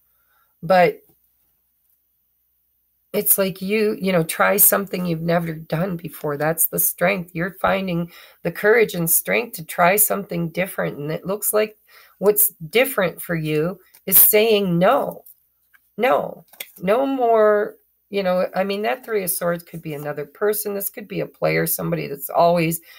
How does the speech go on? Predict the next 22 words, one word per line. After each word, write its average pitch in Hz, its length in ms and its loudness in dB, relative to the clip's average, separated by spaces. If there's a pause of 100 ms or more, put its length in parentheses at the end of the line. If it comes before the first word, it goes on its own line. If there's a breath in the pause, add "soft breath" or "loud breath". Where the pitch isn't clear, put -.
(240 loud breath)
got 180 220 2
somebody 180 440 2
else 170 260 2
in 160 140 -4
the 143 60 -6
mix. 175 500 -2
You 170 160 -4
know, 165 180 -2
they 165 140 -4
don't 165 260 -2
choose 208 560 -6
you. 202 340 -2 (460 soft breath)
They 180 140 -2
could 160 160 -6
be 156 120 -6
married. 180 500 4
They 160 120 -2
could - 140 -14
be 143 100 -8
living 175 380 -2
with 165 100 -2
somebody, 175 320 -2